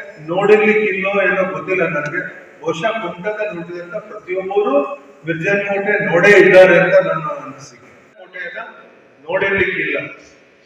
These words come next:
ದಯವಿಟ್ಟು ನೀವೆಲ್ಲರೂ ಒಂದ್ಸರಿ ಆ ಮಿರ್ಜಾನ್ ಕೋಟೆಯನ್ನು ನೋಡ್ಬೇಕು ಅನ್ನುವಂಥದ್ದು ನನ್ನ ಬಯಕೆ. ಆದ್ರೆ ಇತಿಹಾಸ, ಅದರ ಕಥೆಗಳು ಬಹುಶಃ ಅನೇಕರಿಗೆ ಗೊತ್ತಿರ್ಲಿಕ್ಕಿಲ್ಲ.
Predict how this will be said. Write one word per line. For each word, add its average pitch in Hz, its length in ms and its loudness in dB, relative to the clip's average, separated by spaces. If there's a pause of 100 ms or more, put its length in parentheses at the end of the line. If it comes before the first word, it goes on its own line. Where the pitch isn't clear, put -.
(560)
ದಯವಿಟ್ಟು 214 360 6
ನೀವೆಲ್ಲರೂ 220 680 2
ಒಂದ್ಸರಿ 208 340 -4
ಆ 165 100 0 (100)
ಮಿರ್ಜಾನ್ 180 340 -8
ಕೋಟೆಯನ್ನು 175 560 -6 (160)
ನೋಡ್ಬೇಕು 180 580 -2
ಅನ್ನುವಂಥದ್ದು 131 600 -10 (680)
ನನ್ನ 147 280 -8
ಬಯಕೆ. - 540 -6 (1120)
ಆದ್ರೆ 240 280 2
ಇತಿಹಾಸ, 285 420 4
ಅದರ 247 460 2 (100)
ಕಥೆಗಳು 240 420 6 (180)
ಬಹುಶಃ 196 320 4 (460)
ಅನೇಕರಿಗೆ 214 560 -2
ಗೊತ್ತಿರ್ಲಿಕ್ಕಿಲ್ಲ. 160 680 -4